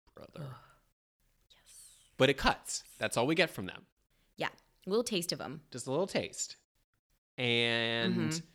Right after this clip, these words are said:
Speaker 1: so at this same time, um, the, uh, what's going on?
Speaker 2: Yeah, I mean, at
Speaker 1: Oh,
Speaker 2: this
Speaker 1: next
Speaker 2: point
Speaker 1: we, okay, after this,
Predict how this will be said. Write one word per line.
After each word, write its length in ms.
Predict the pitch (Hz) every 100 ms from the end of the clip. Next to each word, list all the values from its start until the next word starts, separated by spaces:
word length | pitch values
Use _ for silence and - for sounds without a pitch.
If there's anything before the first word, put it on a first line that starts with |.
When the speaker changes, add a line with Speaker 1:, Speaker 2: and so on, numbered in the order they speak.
| - -
Speaker 1:
so 180 | - 160
at 140 | 165 185
this 180 | 202
same 240 | - 170 143
time, 680 | - 151 127 117 113 110 113 _ -
um, 760 | - 113 110 107 107 104 104 104 - - - - _ _ _ - 120 117 113
the, 1160 | 113 113 113 110 110 110 107 104 107 107 107 107
uh, 500 | 104 90 - - 117
what's 260 | 127 160 -
going 220 | 98 85
on? 200 | - 117 - _ _ _ _ _ - - - -
Speaker 2:
Yeah, 120 | 285
I 40 |
mean, 140 | 180 180
at 60 |
Speaker 1:
Oh, 240 | 233 220 175
Speaker 2:
this 60 | 139
Speaker 1:
next 260 | 175 302
Speaker 2:
point 100 | 208
Speaker 1:
we, 400 | 156 147 135 135 - - -
okay, 260 | 139 107 -
after 260 | 135 180 190
this, 380 | 156 131 -